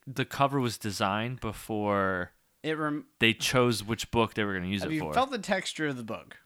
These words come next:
Speaker 1: I mean, I felt like it has, like, the ripples on it, right?
Speaker 2: Yeah.
Speaker 1: Yeah, I've done,
Speaker 2: Yeah,
Speaker 1: yeah.
Speaker 2: the ripples. I made everyone touch this book, so there's all sorts of germs on this book.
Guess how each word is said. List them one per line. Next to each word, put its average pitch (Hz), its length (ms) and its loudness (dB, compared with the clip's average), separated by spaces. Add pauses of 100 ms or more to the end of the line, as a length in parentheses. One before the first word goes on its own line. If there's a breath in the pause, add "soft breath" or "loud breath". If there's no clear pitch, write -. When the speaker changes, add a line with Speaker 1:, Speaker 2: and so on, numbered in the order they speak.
(440)
Speaker 1:
I 120 40 -2
mean, 110 140 2
I 107 80 4
felt - 280 0
like 110 180 -2
it 104 40 -2
has, 104 140 -4
like, 104 120 -4
the 95 80 -4
ripples 95 280 -6
on 80 140 -2
it, 64 100 -10
right? 92 240 -4
Speaker 2:
Yeah. 156 240 -8 (180)
Speaker 1:
Yeah, 92 280 4
I've 95 120 -2
done, 95 220 -2
Speaker 2:
Yeah, 95 80 -4
Speaker 1:
yeah. 131 140 0
Speaker 2:
the 120 100 -6
ripples. 120 480 -6 (460 loud breath)
I 143 60 -2
made 196 200 4
everyone 165 380 4
touch 135 240 -4
this 113 120 -12
book, - 380 -12 (240)
so - 200 -8
there's 123 280 -10 (320)
all 131 160 0
sorts 117 260 -8
of 107 80 -12
germs 98 360 -10
on 98 100 -12
this 92 140 -16
book. 92 340 -16